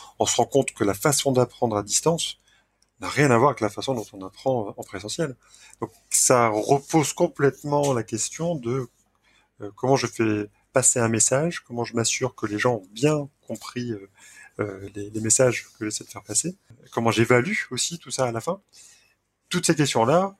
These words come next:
et tous ces sujets-là prennent un temps, euh, très, très important.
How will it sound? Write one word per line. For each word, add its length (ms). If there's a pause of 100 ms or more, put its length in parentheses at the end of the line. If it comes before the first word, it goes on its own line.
et 80 (320)
tous 120
ces 160
sujets-là 440
prennent 300
un 80
temps, 400
euh, 120 (500)
très, 260
très 300
important. 500